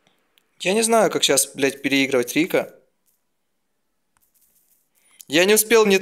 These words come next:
ни на Таре щас нормально отыграть, нихуя, просто потому что я, блядь, не играл весь бой, потому что я, сука, был в другой вкладке, играл бот. Или вообще не играл, не знаю, на, на месте стоял, блядь.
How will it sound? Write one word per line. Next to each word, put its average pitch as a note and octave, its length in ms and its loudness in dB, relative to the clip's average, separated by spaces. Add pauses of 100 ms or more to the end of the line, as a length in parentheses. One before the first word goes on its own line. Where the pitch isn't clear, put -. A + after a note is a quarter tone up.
ни F3+ 140 2
на F3 80 0
Таре A3+ 280 4
щас F#3+ 180 0
нормально F3 320 2
отыграть, E3 280 0
нихуя, F3 320 2
просто F#3 280 -2
потому F3 300 0
что G3 140 -2
я, E3+ 120 2
блядь, D#3+ 240 -4
не E3+ 160 2
играл E3 400 2
весь C3 200 -2
бой, B2+ 240 0
потому C#3 280 0
что - 140 0
я, D#3 220 2 (400)
сука, D#3 640 2 (200)
был F3 200 2
в D3 60 -6
другой D3+ 240 2
вкладке, C#3+ 560 0
играл D3 240 2
бот. C3 460 -2 (480)
Или D3+ 180 0
вообще D3 360 2
не C#3 120 -2
играл, C3 260 2
не C3 100 -2
знаю, B2+ 200 0
на, B2+ 80 -4
на C#3 240 -4
месте D3 300 0
стоял, B2 360 2
блядь. A#2+ 480 -2